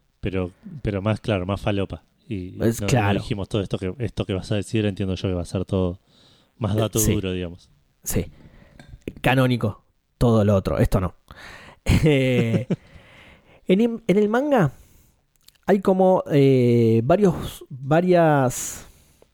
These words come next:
Speaker 2: Yo acá lo tengo anotado como inconsistencia, pero no son inconsistencias, es lo que creen los personajes sobre la armadura de Sagitario. ¿Viste que en el anime tiene dos formas distintas la armadura de Sagitario?
Speaker 1: Sí.
Speaker 2: Va, en el anime no, <laughs> en,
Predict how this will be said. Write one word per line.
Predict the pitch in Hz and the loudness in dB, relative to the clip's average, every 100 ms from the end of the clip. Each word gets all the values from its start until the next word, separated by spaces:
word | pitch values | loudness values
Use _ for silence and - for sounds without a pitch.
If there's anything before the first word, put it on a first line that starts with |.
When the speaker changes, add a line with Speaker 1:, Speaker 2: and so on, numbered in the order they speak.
| _ - - - | _ -20 -20 -8
Speaker 2:
Yo | - | -2
acá | 190 | 2
lo | 202 | 4
tengo | 185 175 | 4 4
anotado | 160 175 | 6 4
como | 156 | 4
inconsistencia, | 147 135 131 143 127 127 | 2 0 0 0 0 2
pero | 160 | 2
no | 196 | 2
son | 175 | 0
inconsistencias, | 139 123 120 120 117 135 - | -2 -2 -4 -4 -4 -4 -2
es | 202 | 2
lo | 214 196 | 4 2
que | 180 | 0
creen | 202 196 | 2 2
los | 170 | 2
personajes | 131 - 143 160 160 | 0 0 0 0 0
sobre | - 123 | 0 2
la | 120 113 | 2 2
armadura | 117 123 131 | 2 4 4
de | 127 | 2
Sagitario. | 120 - 123 110 147 | 0 0 0 2 2
¿Viste | 254 269 | 2 2
que | |
en | 151 | 2
el | 127 | 2
anime | 110 113 123 175 247 _ _ _ _ - _ _ _ _ _ _ | 0 2 2 2 0 _ _ _ _ -20 _ _ _ _ _ _
tiene | 139 156 156 107 | 2 4 2 0
dos | 120 156 - | 0 -2 0
formas | 156 170 139 | 0 0 -2
distintas | 123 - 165 185 156 | -4 -2 0 2 0
la | 113 | 0
armadura | 104 104 127 | 0 2 2
de | 113 | 0
Sagitario? | 101 - 104 120 165 117 - | -4 -8 -4 0 2 0 -6
Speaker 1:
Sí. | _ _ _ _ _ _ - _ 113 | _ _ _ _ _ _ -20 _ -6
Speaker 2:
Va, | 92 | -6
en | 117 120 | -4 -2
el | 120 | 2
anime | 127 123 | 2 4
no, | 143 | 2
<laughs> | |
en, | 110 | -2